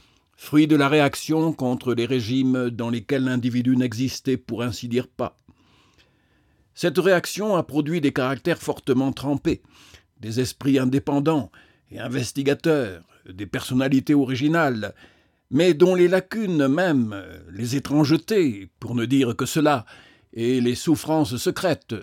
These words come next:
ont assez prouvé que, sur ce point aussi, à la thèse et à l'antithèse doit succéder la synthèse, c'est-à-dire, euh, la conciliation,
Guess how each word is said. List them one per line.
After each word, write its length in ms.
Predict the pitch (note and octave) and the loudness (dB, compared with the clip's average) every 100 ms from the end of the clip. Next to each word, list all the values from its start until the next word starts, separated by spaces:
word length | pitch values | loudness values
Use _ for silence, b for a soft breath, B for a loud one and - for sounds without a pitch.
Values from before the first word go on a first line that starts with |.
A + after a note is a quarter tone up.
| - | -8
ont 140 | A#2 | -6
assez 340 | A#2+ B2 D3+ | -4 -4 -4
prouvé 460 | C3 - C#3+ B2 D#3 | -4 -2 -2 0 -2
que, 360 | - C#3 D3 B2+ | -2 -2 -2 -4
sur 280 | - B2 | -8 -8
ce 80 | - | -6
point 280 | C3+ C#3+ D3+ | -4 0 2
aussi, 440 | C3+ C3+ - F3+ - b b b b b b b | 2 0 -4 -8 -10 b b b b b b b
à 100 | C#3+ | 0
la 140 | F3+ | 2
thèse 300 | F#3+ G3+ C#3+ | 4 2 4
et 40 | |
à 60 | D#3 | 4
l'antithèse 720 | D3+ D3 D3+ B2+ D3 D3 C3+ | 4 2 -2 -2 0 0 0
doit 220 | C#3+ B2+ C3 | -2 0 -2
succéder 500 | - A#2+ C3+ B2 C3 | -4 -6 -4 0 0
la 120 | C3 | 0
synthèse, 800 | G2+ B2+ B2 C3+ C#3+ D3+ A#2+ C3+ | -4 -6 -4 -2 0 0 -2 -4
c'est-à-dire, 640 | B2 C3 C3+ B2 B2+ C#3+ | -4 -6 -6 -2 0 0
euh, 260 | C#3 C3+ B2+ | 0 0 0
la 140 | A#2+ | -2
conciliation, 960 | B2 D3 B2 D3+ C3 A#2+ - A#2+ D3 F3 | -2 -4 -4 0 0 0 -2 0 0 -2